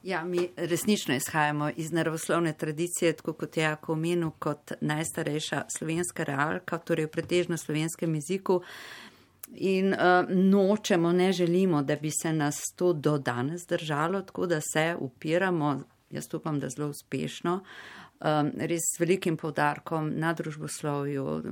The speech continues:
Tukaj res prirejamo različne dejavnosti s pomočjo interdisciplinarnih predmetov, ki mislim, da jih imamo zdaj že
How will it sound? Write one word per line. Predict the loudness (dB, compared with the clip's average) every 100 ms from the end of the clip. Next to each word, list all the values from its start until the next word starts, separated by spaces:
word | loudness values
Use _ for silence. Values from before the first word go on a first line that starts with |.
| -8
Tukaj | -8 -6 -2 0
res | 0 -4
prirejamo | -6 -4 -2 -2 -2 -4
različne | -6 -8 -10 -8 -6
dejavnosti | -2 0 0 -2 -4 -6 -8
s | -6
pomočjo | -6 -6 -4 -4 -4 -12 -18 -4
interdisciplinarnih | -2 0 0 -2 -4 -4 -6 -2 0 0 0 -4
predmetov, | -4 -4 0 -2 -2 -4
ki | -4 -6
mislim, | -4 -4 -2
da | -4
jih | -4
imamo | -2 -2 -2
zdaj | -4 -4
že | -4